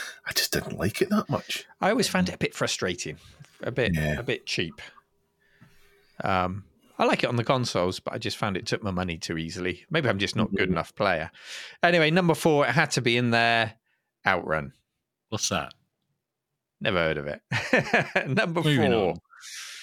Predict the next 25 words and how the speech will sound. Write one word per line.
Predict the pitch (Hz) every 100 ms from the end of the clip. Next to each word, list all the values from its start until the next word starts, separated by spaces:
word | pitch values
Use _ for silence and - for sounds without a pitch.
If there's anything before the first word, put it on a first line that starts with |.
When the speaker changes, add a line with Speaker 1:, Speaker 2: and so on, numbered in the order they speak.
| - - 180
Speaker 2:
Um, | 131 120 117 113 - - - 120
I | 107
don't | 85
think | 82 92
we |
need | 98 95
to |
say | - 107
much | 107 113
about | 107 107 127
Outrun | 120 - 123
other | - 107 107
Speaker 1:
Nope. | 107
Speaker 2:
than | 101
it | -
should | - 107
be | 107
higher. | 113 110 120 127 - - - -
Uh, | 156
number | 180 170
three, | 156 196 175 151
Speaker 3:
Definitely. | 165 185
Speaker 2:
Seg-, | 185 - 202 190 - -
Sega | - 214 196 160
Rally. | 190 202 113 87